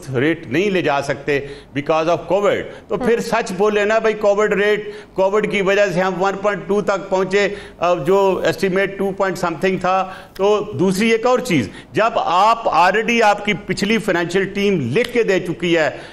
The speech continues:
Speaker 1: आईएमएफ़ को, आप छब्बीस दफ़ा अभी तक नाइनटीन फिफ्टी टू से जा चुके हैं इसके पास, आईएमएफ़ के पास। ये जो actualization इन्होंने करवाई है वो twenty second time है,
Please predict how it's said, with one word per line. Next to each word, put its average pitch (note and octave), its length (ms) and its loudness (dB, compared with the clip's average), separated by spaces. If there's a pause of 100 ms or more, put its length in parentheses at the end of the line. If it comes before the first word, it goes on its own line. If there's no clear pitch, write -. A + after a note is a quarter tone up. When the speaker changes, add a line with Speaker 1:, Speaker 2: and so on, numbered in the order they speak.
(140)
Speaker 1:
आईएमएफ़ F3 440 0
को, - 500 -4
आप F#3+ 340 2
छब्बीस F3+ 480 0
दफ़ा G#3 560 0 (140)
अभी E3 200 -2
तक G3+ 240 0
नाइनटीन F#3 420 0
फिफ्टी F3+ 320 -2
टू G3+ 260 0
से G3 180 0
जा D#3 240 2
चुके G3 320 -2
हैं F3+ 360 0
इसके D#3 220 -2
पास, D#3+ 400 0
आईएमएफ़ E3 380 0
के D#3+ 120 -2
पास। D3 260 0 (320)
ये F3+ 220 2
जो G#3 220 2
actualization F#3+ 920 0
इन्होंने G#3 240 2
करवाई D#3 340 0
है F#3 460 -2
वो F#3 80 2
twenty F#3+ 340 0
second G3 420 -2
time C3+ 280 0
है, G2+ 140 -6